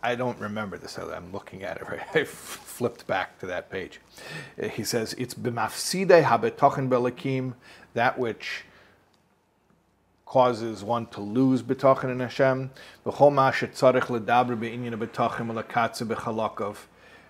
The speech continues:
And, uh, a summation of the topic and a brief survey of its parts. So it's a little bit,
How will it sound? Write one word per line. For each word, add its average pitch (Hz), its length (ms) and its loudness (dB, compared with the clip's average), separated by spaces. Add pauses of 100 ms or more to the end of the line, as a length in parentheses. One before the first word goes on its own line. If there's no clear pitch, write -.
(160)
And, 104 440 -4
uh, 101 300 2
a - 80 -10
summation 135 640 0
of 104 100 -6
the 104 80 -6
topic - 640 0 (220)
and 107 120 -8
a 104 60 -8
brief 117 300 -6
survey 113 500 0 (440)
of 98 120 -6
its - 140 -10
parts. - 560 -4 (480)
So 110 220 -6
it's 107 120 -10
a 117 60 -4
little 110 140 -2
bit, 92 180 -8